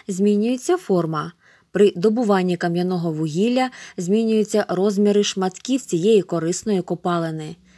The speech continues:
Під час руху велосипедиста зазнають змін розташування велосипедиста і велосипеда щодо тіл, які знаходяться обабіч дороги. Танення снігу, випаровування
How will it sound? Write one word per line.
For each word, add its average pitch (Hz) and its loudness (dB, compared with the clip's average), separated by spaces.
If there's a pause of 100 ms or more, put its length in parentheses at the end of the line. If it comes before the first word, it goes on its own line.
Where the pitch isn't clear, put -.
(160)
Під 226 -8
час 427 -2
руху 247 2
велосипедиста 180 -2 (340)
зазнають 214 2
змін 202 0
розташування 190 -2
велосипедиста 175 -2 (260)
і 185 0
велосипеда 196 0
щодо 165 -2
тіл, 320 0 (220)
які 320 0
знаходяться 175 -2 (100)
обабіч 165 -4
дороги. 165 2 (520)
Танення 175 0
снігу, 254 -2 (280)
випаровування 180 0